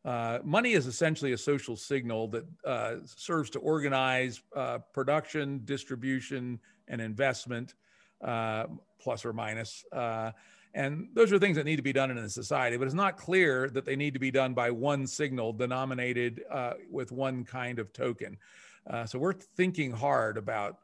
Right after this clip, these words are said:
what that might be. If you guys have figured that out, I'd like to hear about it.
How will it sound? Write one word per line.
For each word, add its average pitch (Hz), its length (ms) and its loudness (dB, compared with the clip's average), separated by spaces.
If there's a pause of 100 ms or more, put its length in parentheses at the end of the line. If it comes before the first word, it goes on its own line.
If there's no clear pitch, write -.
(120)
what 147 160 -4
that 127 160 -2
might 120 200 -6
be. 165 220 -2
If - 80 -6
you 185 60 2
guys 220 240 8
have 160 80 0
figured 226 240 8
that 196 200 10
out, 202 380 8
I'd 156 140 6
like 233 180 8
to 180 60 2
hear 254 240 10
about 131 320 4
it. - 100 -12